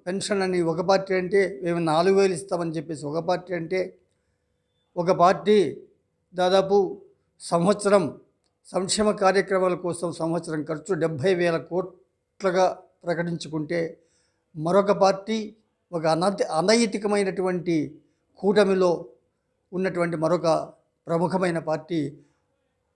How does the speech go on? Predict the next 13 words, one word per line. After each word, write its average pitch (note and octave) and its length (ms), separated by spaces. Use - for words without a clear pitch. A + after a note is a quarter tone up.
లక్ష F3+ 400
అరవై G3+ 600
ఐదు F#3 360
వేల F3 280
కోట్ల G3+ 1040
సంక్షేమ G#3 500
పథకాలు, F3+ 440
సంవత్సరంలో F3+ 720
సంక్షేమ E3 440
పథకాల D#3 400
ఖర్చును D#3 580
చూపెడుతూ D3+ 640
మొత్తం E3+ 600